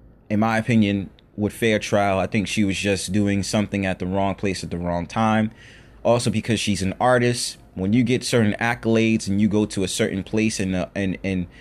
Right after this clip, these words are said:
the industry, now in this time and age, they're gonna dig up your tweets, they're gonna dig up your posts, they're gonna dig up what you said on Instagram from, like, twenty twelve or something like that, because I don't know, I don't know the reason behind it, and again, we don't know who it's coming from.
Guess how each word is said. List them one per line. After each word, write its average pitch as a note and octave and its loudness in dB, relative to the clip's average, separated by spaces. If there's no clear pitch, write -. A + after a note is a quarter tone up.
the G2 -4
industry, C#3+ -2
now A#2+ 2
in C3+ 4
this C#3 2
time C3+ 0
and A#2 2
age, C#3+ -2
they're G#2+ 2
gonna G2 0
dig G2 -2
up A#2+ -2
your B2 0
tweets, A2 0
they're G2 -2
gonna F#2 0
dig G2+ -2
up A2+ -2
your A#2 0
posts, F#2+ -2
they're F#2+ 0
gonna F#2 -2
dig F#2 -2
up A#2 0
what G2+ -4
you G2+ 0
said G2 0
on F#2 -6
Instagram G2 0
from, F#2 -4
like, F2+ -6
twenty G2 -4
twelve G2+ 0
or F#2+ 0
something F#2+ -2
like F2+ -2
that, F#2 -2
because F2 -8
I G2+ 2
don't G#2+ 4
know, G2 2
I G#2+ 0
don't A#2+ 4
know A2 4
the G2 2
reason G2+ 2
behind G2 0
it, A2 2
and G#2 2
again, F#2+ 2
we A2 2
don't G#2+ 4
know G2 2
who G2+ 0
it's F#2+ -4
coming C#3+ 0
from. - -12